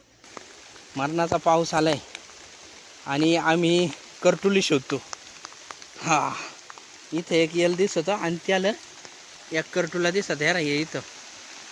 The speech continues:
मग हे, हे, हे इथं आहे. हे रा. हा.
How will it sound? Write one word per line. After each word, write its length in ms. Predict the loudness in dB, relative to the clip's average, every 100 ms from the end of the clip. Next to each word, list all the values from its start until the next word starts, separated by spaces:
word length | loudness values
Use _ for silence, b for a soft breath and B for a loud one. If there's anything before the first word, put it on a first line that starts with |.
| -18 -16 -8
मग 280 | -4 -4 -6 -12 -16 -16 -18 -18 -20 -20 -20 -20 -20 -18 -10
हे, 120 | -8
हे, 120 | -8 -10
हे 140 | -8 -8 -8
इथं 200 | -10 -12
आहे. 320 | -14 -16 -12
हे 60 | -10
रा. 60 | -10 -14 -18 -20 -16 -10
हा. 460 | -4 -4 -4 -6